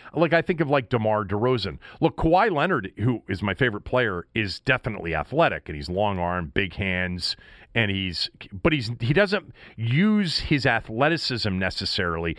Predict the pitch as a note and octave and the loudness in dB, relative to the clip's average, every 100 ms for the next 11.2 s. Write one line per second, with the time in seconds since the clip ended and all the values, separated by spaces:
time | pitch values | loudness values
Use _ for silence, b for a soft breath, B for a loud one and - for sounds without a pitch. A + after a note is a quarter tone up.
0 | B - A3 A#3+ C#4+ A3 E3 A#2 - - | B 0 2 2 2 2 0 -4 -4 -4
1 | - F3+ G#3 - F#3 D3+ D#3 C3+ - C#3 | -6 0 0 0 -2 -2 0 0 0 0
2 | C3 B2+ - B - D3+ C#3 D3 - C#3 | 0 0 -6 B 0 4 4 2 0 -2
3 | A2+ A2+ G#2 - G#2 G2 F2+ b b b | 2 0 0 -2 -2 0 -4 b b b
4 | b b A#2 A#2 G2 F#2 G#2+ - F#2+ D#2+ | b b 0 0 0 0 -2 0 -4 2
5 | C3+ G2+ - - - - b b b b | 2 2 -4 -4 -4 -8 b b b b
6 | - A2+ G2+ F2+ B2 C#3+ C#3+ A#2+ A2 F#2+ | -2 0 0 -4 0 2 2 0 -2 -2
7 | F#2+ B2 B2 G#2+ - G2+ G2+ F#2+ - A2+ | 0 2 2 0 -6 -2 -2 -2 -4 -4
8 | F2+ D#2+ C3+ B2+ B2 F2+ D2+ C#2+ D2 D2+ | -4 0 2 4 2 0 -4 -6 -8 -8
9 | - - D3 B2+ G#2+ E2 C2 - - F2+ | -4 -2 0 0 0 -2 -6 -6 -6 -4
10 | E2 D#2 - - D3 - - F#2 C#2+ - | -4 -4 -6 -2 0 -2 -4 -4 -6 -10
11 | - - | -10 -10